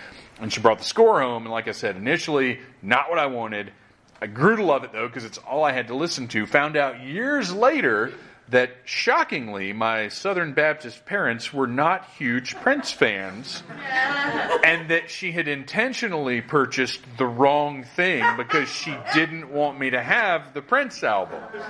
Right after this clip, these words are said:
Speaker 1: This, this was followed up, uh, later on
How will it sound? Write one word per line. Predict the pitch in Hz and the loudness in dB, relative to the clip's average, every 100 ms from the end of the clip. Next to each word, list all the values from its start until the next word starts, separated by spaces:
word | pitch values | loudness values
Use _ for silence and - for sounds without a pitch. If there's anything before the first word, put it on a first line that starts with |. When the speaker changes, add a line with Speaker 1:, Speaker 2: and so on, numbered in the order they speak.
| - - - - - 156 | -8 -8 -8 -8 -2 4
Speaker 1:
This, | 180 185 - 131 | 4 2 -8 -2
this | 151 160 170 | -2 0 0
was | 170 147 | 0 0
followed | - 170 170 165 151 | 2 4 6 4 4
up, | 202 180 - - | 4 4 -4 -4
uh, | 131 123 | 0 2
later | 131 143 135 143 | 2 0 2 2
on | 175 147 113 | 4 2 0